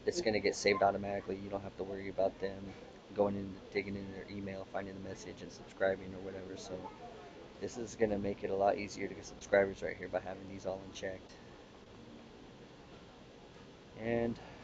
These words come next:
yeah, that's about it. I mean, there, there's people too that like to add videos or images. So I mean, if you wanted to add a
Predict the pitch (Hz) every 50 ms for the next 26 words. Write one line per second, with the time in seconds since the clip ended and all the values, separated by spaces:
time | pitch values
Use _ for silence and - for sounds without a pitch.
0 | - - - - - 117 120 127 127 - - 117 117 107 104 113 127 123 113 101
1 | - - - - 90 101 107 107 104 104 104 - - - - - - - - -
2 | - - - - - - - - - - - - - - 120 120 - - - -
3 | - - - - - - - - - - - - 127 151 151 - - 147 139 -
4 | 131 - - 117 110 110 104 98 104 101 - - - 101 98 - - 92 95 104
5 | 104 104 104 104 107 - - 87 78 92 98 101 101 95 - 104 107 107 101 -
6 | - - 98 98 101 98 101 101 101 - - 113 110 117 117 117 110 104 104 101
7 | 98 104 104 98